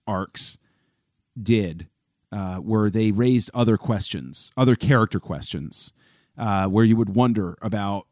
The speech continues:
well, wait a minute, what does this mean? Like, it, it challenged you intellectually the same way the movies do. And as, something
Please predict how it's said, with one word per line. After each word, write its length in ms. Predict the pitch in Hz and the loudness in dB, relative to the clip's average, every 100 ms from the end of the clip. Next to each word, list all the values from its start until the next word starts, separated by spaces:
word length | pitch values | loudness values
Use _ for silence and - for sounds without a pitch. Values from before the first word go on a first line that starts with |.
| _ | _
well, 180 | 135 147 | -4 -2
wait 200 | 147 196 | 0 0
a 20 | |
minute, 180 | 113 92 | 0 -2
what 120 | 104 117 | -2 -2
does 140 | 104 | 0
this 200 | 120 - | -2 0
mean? 280 | 120 92 82 | 0 0 -2
Like, 200 | 104 123 | -6 -6
it, 140 | - | -6
it 280 | 82 73 - | -10 -10 -6
challenged 600 | - 175 170 170 151 113 | -4 0 2 2 0 2
you 320 | 123 127 117 | 4 4 4
intellectually 880 | 120 110 107 98 - 98 92 87 - _ _ _ | 0 -2 -2 -4 -6 -8 -8 -10 -12 _ _ _
the 60 | 117 | -4
same 200 | 170 139 | 0 2
way 120 | 120 | 2
the 60 | 104 | 2
movies 320 | 95 85 76 | 0 -4 -10
do. 220 | - 50 _ _ _ _ _ _ _ _ _ _ _ _ _ - | -14 -18 _ _ _ _ _ _ _ _ _ _ _ _ _ -2
And 460 | 131 127 120 120 - _ _ _ _ _ _ _ _ _ _ - | 2 4 4 2 -2 _ _ _ _ _ _ _ _ _ _ -4
as, 200 | 127 110 85 - _ | -2 -4 -10 -20 _
something 520 | - 185 214 226 180 | -2 0 2 2 0